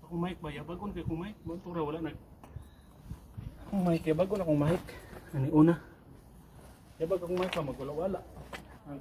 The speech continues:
tingog, magwala-wala. Magkuhan ka ng muon. Mamatay. Mamatay, nga mabalik. <laughs> Apa, mga kapilingon, ato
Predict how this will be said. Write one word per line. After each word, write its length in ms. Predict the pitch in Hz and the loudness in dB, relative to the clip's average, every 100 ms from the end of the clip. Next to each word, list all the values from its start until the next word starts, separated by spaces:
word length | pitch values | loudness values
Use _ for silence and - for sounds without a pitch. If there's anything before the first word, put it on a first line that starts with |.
| 160 | -10
tingog, 240 | 190 170 | -10 -8
magwala-wala. 640 | 139 123 139 156 180 196 170 - - - - - - - - - - - - - - - | -6 -6 -8 -6 -8 -8 -12 -16 -20 -18 -4 -2 -2 -4 -14 -18 -20 -20 -18 -20 -20 -16
Magkuhan 400 | 277 262 - 196 | -12 -12 -6 -4
ka 120 | 165 156 | -4 -8
ng 120 | 139 135 | -8 -6
muon. 400 | 135 185 196 170 | -6 -6 -8 -8
Mamatay. 680 | - - 269 277 - 185 170 - - - - - - - - - - - 131 | -12 -16 -14 -14 -12 -10 -10 -12 -14 -16 -18 -18 -16 -16 -16 -18 -18 -16 -12
Mamatay, 440 | 131 139 156 202 202 | -10 -8 -8 -6 -2
nga 160 | 160 | 0
mabalik. 420 | 151 156 208 190 - - - - - - | 0 0 0 -2 -4 -16 -16 -16 -8 -2
<laughs> 640 | 302 - - - - 202 | -2 -2 -16 -8 -4 -4
Apa, 160 | 208 220 | -2 0
mga 200 | 202 202 | 0 0
kapilingon, 320 | 208 214 226 | 0 0 2
ato 260 | 214 202 185 | 0 -4 -2